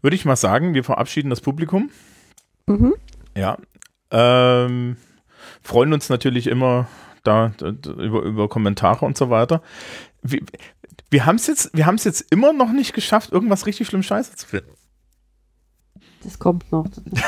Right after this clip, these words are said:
Speaker 2: kommt, <laughs> äh, die, die zweite Hälfte des nächsten Filmes.
Speaker 1: Das,
Speaker 2: Und
Speaker 1: ah,
Speaker 2: der,
Speaker 1: ich kann
Speaker 2: der
Speaker 1: mich nicht
Speaker 2: Sandmonolog.
Speaker 1: Ich, ich kann
Speaker 2: Der
Speaker 1: ich
Speaker 2: Sandmonolog.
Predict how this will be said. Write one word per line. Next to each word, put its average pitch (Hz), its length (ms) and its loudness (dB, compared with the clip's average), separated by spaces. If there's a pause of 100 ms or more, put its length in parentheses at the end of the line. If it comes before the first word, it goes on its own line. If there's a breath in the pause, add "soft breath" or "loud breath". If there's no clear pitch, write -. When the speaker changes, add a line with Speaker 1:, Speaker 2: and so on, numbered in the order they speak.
Speaker 2:
kommt, 196 420 2
<laughs> - 0 -
äh, 185 260 0 (460 soft breath)
die, 208 240 0
die 202 200 -2
zweite 220 600 2 (100)
Hälfte 202 420 -2
des 185 200 -6
nächsten 175 340 -2
Filmes. 170 500 -4 (1000)
Speaker 1:
Das, - 260 -8
Speaker 2:
Und 214 280 2
Speaker 1:
ah, 110 60 0
Speaker 2:
der, 180 180 2
Speaker 1:
ich - 100 -4
kann 196 260 2
Speaker 2:
der 175 100 4
Speaker 1:
mich 220 180 0
nicht 214 120 0
Speaker 2:
Sandmonolog. 180 600 -2 (180)
Speaker 1:
Ich, - 200 -6
ich - 220 -4
kann 127 340 2
Speaker 2:
Der 196 200 4
Speaker 1:
ich 175 80 -2
Speaker 2:
Sandmonolog. 180 1000 -2